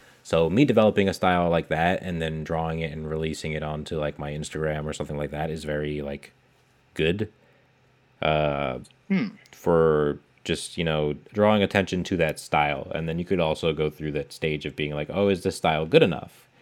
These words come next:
Speaker 1: And you can put it through, like, is it catching enough attention? And if it's not, then you can tweak it. But it's at the end of the day, it really should be your vision,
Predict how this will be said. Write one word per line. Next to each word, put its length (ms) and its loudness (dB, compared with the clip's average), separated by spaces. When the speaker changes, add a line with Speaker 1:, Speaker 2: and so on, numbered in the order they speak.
Speaker 1:
And 420 -4
you 60 -14
can 140 -8
put 140 -6
it 60 -12
through, 180 -2
like, 280 -2
is 160 -6
it 80 -6
catching 320 -4
enough 400 -10
attention? 540 -8
And 120 -6
if 100 -6
it's 120 -10
not, 240 -4
then 120 -8
you 80 -10
can 180 -10
tweak 260 -2
it. 180 -2
But 260 -2
it's 300 -14
at 100 0
the 120 6
end 80 6
of 40 6
the 60 6
day, 200 8
it 40 4
really 220 4
should 200 -6
be 80 2
your 200 0
vision, 500 0